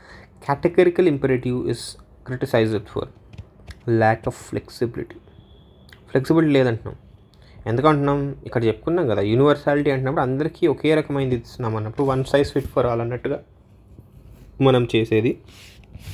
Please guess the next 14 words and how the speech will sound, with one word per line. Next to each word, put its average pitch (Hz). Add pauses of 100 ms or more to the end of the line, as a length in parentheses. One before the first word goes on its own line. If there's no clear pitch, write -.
(1400)
In 127
quest - (100)
for 151 (100)
universality, 107 (840)
very 170
less 170
room 143
for 135
flexibility 117
is 127
offered. - (1900)
అయితే 160 (460)
ఇక్కడ - (2250)
తొందరలో 123